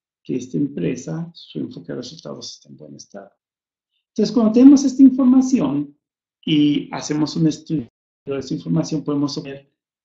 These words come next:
un perfil de la empresa y podemos saber cuál es su estado desde el punto de vista de servicios, desde el punto de vista de gestión de proyectos,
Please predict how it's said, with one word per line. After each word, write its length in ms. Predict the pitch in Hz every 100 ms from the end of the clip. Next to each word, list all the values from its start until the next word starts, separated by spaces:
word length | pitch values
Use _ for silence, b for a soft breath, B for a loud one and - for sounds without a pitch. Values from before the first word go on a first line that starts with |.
| _
un 180 | 156 143
perfil 360 | 147 135 147 135
de 100 | 135
la 80 | 127
empresa 640 | 123 196 214 - - _ _ _ _ _ _
y 100 | -
podemos 640 | 135 147 147 147 - - -
saber 520 | 196 170 143 160 - _ _ _ _
cuál 180 | 151 143
es 80 | 139
su 100 | 151
estado 440 | - - 135 135
desde 140 | 131 135
el 60 |
punto 220 | - 135 131
de 60 |
vista 220 | 120 -
de 60 | 139
servicios, 760 | - - 156 190 170 185 175
desde 140 | 151 135
el 60 |
punto 200 | - 135
de 40 | 131
vista 180 | - 76
de 120 | -
gestión 320 | - - 71
de 80 | 131
proyectos, 920 | - 135 143 175 175 - 170 170 170